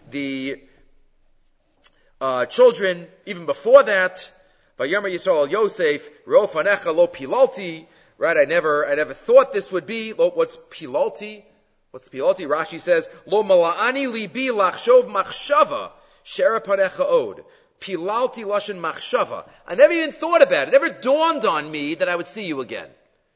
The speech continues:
Palila is from a lashon of, uh, machshava. It's fascinating. Palel, usually to us we think of something else. Pilal,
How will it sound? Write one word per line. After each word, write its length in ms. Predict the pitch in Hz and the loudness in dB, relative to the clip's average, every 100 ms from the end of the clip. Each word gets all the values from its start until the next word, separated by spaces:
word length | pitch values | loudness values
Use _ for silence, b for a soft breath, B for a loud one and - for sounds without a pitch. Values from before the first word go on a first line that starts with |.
| _ _ _ _ _ | _ _ _ _ _
Palila 460 | - 190 254 262 180 | -14 -10 -6 0 0
is 100 | 147 | 2
from 160 | 175 156 | -2 -2
a 60 | |
lashon 340 | 160 165 180 160 | -4 -6 -6 -8
of, 160 | 127 | -2
uh, 380 | 139 135 131 139 | 0 2 0 -2
machshava. 540 | 143 139 - 175 160 90 - | -4 -8 0 0 0 -6 -20
It's 100 | _ | _
fascinating. 540 | 175 175 160 139 143 139 b b _ | -8 -8 -6 -6 -8 -14 b b _
Palel, 920 | - 175 156 196 240 160 147 196 220 - _ _ _ _ _ _ _ _ _ | -6 -4 -2 -2 0 2 2 -2 -6 -12 _ _ _ _ _ _ _ _ _
usually 420 | 131 208 165 147 | -14 -12 -10 -10
to 140 | 135 156 | -8 -6
us 240 | 170 - | -6 -8
we 160 | 135 127 | -14 -12
think 220 | - 147 | -12 -10
of 100 | 135 | -8
something 320 | - 127 196 | -8 -8 -6
else. 300 | 180 101 - - | -8 -8 -14 -18
Pilal, 440 | 127 113 104 - | -12 -10 -10 -12